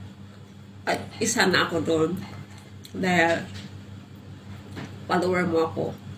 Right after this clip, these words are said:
Idol kita. Bye. Hmm? Ito lang pagkain ko, guys.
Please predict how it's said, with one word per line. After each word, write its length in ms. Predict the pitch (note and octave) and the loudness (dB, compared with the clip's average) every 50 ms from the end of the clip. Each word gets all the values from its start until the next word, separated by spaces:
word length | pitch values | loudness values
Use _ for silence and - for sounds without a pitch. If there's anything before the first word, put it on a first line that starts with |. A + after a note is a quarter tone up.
| - - - - - - - - - | -10 -12 -12 -12 -12 -16 -14 -2 0
Idol 360 | F3 E3+ E3 D3+ D#3+ D#3+ D#3 D#3 | 2 2 4 2 2 2 2 0
kita. 360 | - - - - - D3 - - - - - - - - - - - - - - - - - - - - - - - - - - - - - - - - - - - - - - - - - - - - - - - - - - - - - - - - - - | 0 -4 -4 -4 -4 -4 -4 -6 -8 -10 -10 -10 -10 -12 -12 -12 -12 -12 -10 -10 -10 -10 -12 -12 -14 -12 -14 -14 -14 -12 -10 -10 -10 -10 -12 -12 -12 -12 -12 -12 -14 -14 -16 -14 -12 -12 -12 -12 -14 -16 -16 -16 -16 -16 -16 -16 -10 -8 -8 -8 -8 -10 -12 -6
Bye. 400 | - F#3 F3+ E3+ E3+ F3+ F#3+ F#3+ F#3+ - - - - - - - - - - - - - - - - - - - - - - - - - - - - - - - - - - - - - - - - - - - - - - - - - - - - | -2 0 2 4 2 2 2 -2 -4 -6 -8 -10 -12 -12 -14 -16 -16 -16 -16 -16 -14 -14 -14 -12 -12 -10 -10 -10 -10 -10 -10 -12 -12 -10 -10 -10 -10 -10 -12 -12 -12 -12 -10 -10 -12 -12 -12 -8 -8 -6 -6 -6 -8 -10 -10 -12 -12 -12 -12 -10 -6
Hmm? 320 | - F3+ F3 F3+ G3+ G3+ - - - - - - - - - - - - - - - - - - - - - - - - - - - - - - - - - - - - - | -2 0 0 0 0 -2 -4 -8 -12 -16 -16 -16 -16 -14 -14 -14 -14 -14 -14 -14 -14 -14 -14 -14 -14 -14 -14 -14 -12 -12 -10 -10 -10 -10 -10 -12 -14 -14 -14 -14 -12 0 6
Ito 80 | - A3+ | 10 10
lang 160 | A#3+ A#3+ A#3+ | 12 10 10
pagkain 400 | B3 - A#3 A3 G#3+ A3 G#3+ G#3 | 8 10 12 12 12 12 10 8
ko, 80 | A3 G3+ | 8 8
guys. 480 | F3+ G3 F#3 E3+ E3 F3 - - - | 10 10 10 10 8 6 4 0 -4